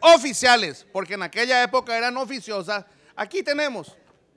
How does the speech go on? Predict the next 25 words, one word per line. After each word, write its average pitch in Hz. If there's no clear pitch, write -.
Y 254
que 285
no 294
es 330
así, 302
señor 269
presidente, 262
como 262
plantearon 240
ellos, 254
de 226
que 240
estábamos 247
en 214
contra 233
de 214
la 208
inversión, 202
que 220
no 226
se 254
respetaba 277
la 269
inversión 254
privada. 214